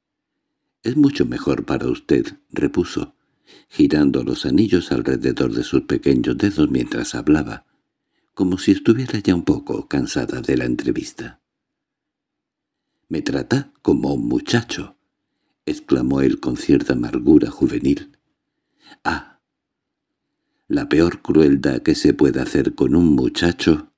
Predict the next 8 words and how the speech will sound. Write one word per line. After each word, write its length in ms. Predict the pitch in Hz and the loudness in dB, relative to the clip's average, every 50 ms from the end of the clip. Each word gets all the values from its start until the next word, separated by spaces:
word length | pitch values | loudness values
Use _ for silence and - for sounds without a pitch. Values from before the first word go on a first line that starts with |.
| _ _ _ - | _ _ _ -8
respondió 680 | - 143 - - - - 58 - - 71 65 64 64 | -8 -8 -6 -4 -4 -4 0 4 6 6 6 4 2
la 180 | 58 57 62 62 | 0 -2 -4 -4
dama, 420 | 67 64 64 64 62 62 62 - _ _ _ _ _ _ _ _ _ _ | -4 -4 -4 -2 -4 -4 -6 -12 _ _ _ _ _ _ _ _ _ _
levantando 600 | - 143 139 - 127 120 - 104 113 113 104 98 | -6 -6 -4 -4 -6 -6 -4 -4 -4 -4 -4 -4
los 240 | 92 85 71 - - | -4 -4 -2 0 2
ojos 340 | 71 - - - 69 - - | 0 2 0 -2 -4 -2 -2
hacia 360 | 67 - - - 62 58 60 | -4 -2 -2 -2 -2 -2 -2
él 320 | 64 58 57 58 - - | -2 0 0 -2 -4 -4